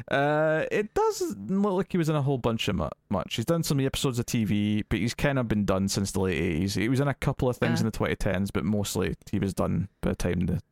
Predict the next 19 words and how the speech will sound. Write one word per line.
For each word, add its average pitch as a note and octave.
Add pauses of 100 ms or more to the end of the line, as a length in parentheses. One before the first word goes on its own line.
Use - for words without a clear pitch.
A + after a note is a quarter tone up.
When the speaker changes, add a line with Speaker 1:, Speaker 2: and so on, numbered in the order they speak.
Speaker 1:
the -
nineties -
came -
around. B1 (880)
So. -
Speaker 2:
Yep. F#3+ (320)
Speaker 1:
So F#3
no, A#2+ (260)
basically. - (880)
Uh. B2+ (440)
Speaker 2:
So A#3
this G3+
is G3+
the F#3+
prequel G#3
to F#3+
Stranger F#3+
Things. A3 (480)
Speaker 1:
<laughs> -